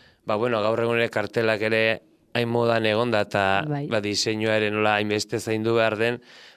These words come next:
Speaker 1: ba, omen ere egiten dena berdina, ba, programa informatiko batekin, ba, erakusten da kartel bat nola egin, ba, letra mota ezberdinak,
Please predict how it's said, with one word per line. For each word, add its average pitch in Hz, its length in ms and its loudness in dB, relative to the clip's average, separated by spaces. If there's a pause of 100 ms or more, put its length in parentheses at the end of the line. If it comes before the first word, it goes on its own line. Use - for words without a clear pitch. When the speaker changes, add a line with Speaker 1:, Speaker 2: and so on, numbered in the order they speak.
Speaker 1:
ba, 107 360 2
omen 117 280 0
ere 123 300 4
egiten 120 320 -2
dena 123 220 0
berdina, 107 480 0
ba, 92 300 0
programa 104 420 -2
informatiko 101 600 -6
batekin, 101 500 -6
ba, 92 280 -2 (720)
erakusten 110 500 -4
da 104 120 -2
kartel 107 380 -2
bat 107 300 0 (480)
nola 104 300 2
egin, 117 240 0
ba, 110 100 0
letra 104 600 0
mota 104 280 -2
ezberdinak, 98 840 -4